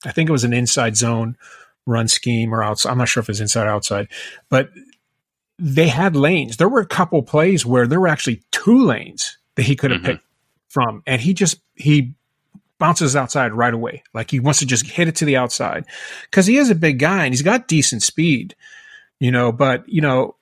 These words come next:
Speaker 1: he doesn't have great enough speed that that's gonna work in the N F L. I mean, it's just, <laughs> it's not gonna happen. Those, those linebackers are as fast as he is,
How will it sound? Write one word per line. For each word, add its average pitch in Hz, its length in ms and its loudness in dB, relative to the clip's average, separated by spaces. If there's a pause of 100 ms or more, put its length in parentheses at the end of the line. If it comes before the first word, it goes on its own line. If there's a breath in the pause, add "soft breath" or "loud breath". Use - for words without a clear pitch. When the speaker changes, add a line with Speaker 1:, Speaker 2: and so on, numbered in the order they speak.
(160)
Speaker 1:
he 143 160 0
doesn't 190 240 4
have 147 200 2
great 139 220 4
enough 139 200 0
speed 139 280 -2
that 117 80 -2
that's 120 200 0
gonna 117 180 -4
work 113 220 0
in 113 80 -6
the 101 60 -10
N 101 120 -8
F 95 140 -8
L. 123 240 -2
I 113 80 -8
mean, 117 100 -10
it's - 180 0
just, - 260 -2 (140)
<laughs> - 60 -10
it's - 140 -4
not 113 160 -4
gonna 110 140 -6
happen. 127 460 -6
Those, 120 200 -10 (140)
those 127 280 -6 (180)
linebackers 117 640 -2
are 107 300 -4 (200)
as 117 180 -4
fast - 360 -4
as 101 100 -12
he 117 200 -2
is, - 240 -6